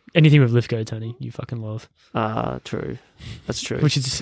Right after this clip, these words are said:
Speaker 1: which is, I love
Speaker 2: Um,
Speaker 1: his accent. <laughs>
Speaker 2: so this is where Karen gets separated from Rocky and Bullwinkle. She gets arrested by John Goodman.
Speaker 1: John Goodman.
Speaker 2: Well, she gets put, put to jail, sent to jail.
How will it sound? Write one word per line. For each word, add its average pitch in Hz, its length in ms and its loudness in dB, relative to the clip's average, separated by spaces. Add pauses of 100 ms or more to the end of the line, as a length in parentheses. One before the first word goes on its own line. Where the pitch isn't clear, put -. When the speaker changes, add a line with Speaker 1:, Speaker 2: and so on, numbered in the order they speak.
Speaker 1:
which 135 160 -2
is, 135 140 -2
I 127 100 -4
love 156 240 6
Speaker 2:
Um, - 20 0
Speaker 1:
his 113 80 -2
accent. - 360 -12
<laughs> - 480 -8
Speaker 2:
so 160 320 8
this 165 140 8
is 160 60 -2
where 156 160 8
Karen 143 440 4
gets 127 140 4
separated 131 500 6
from 120 400 0 (100)
Rocky 127 240 -2
and 113 100 -4
Bullwinkle. 127 540 2 (220)
She - 80 -12
gets 127 180 2
arrested 127 540 4 (440)
by 110 460 6 (300)
John 120 180 2
Goodman. 135 220 6
Speaker 1:
John 156 80 6
Goodman. 147 800 6 (320)
Speaker 2:
Well, 123 100 4
she 147 140 4
gets - 180 6
put, - 360 -4
put - 120 -4
to 131 60 0
jail, 110 580 4 (400)
sent - 200 -8
to - 40 -16
jail. 110 420 -2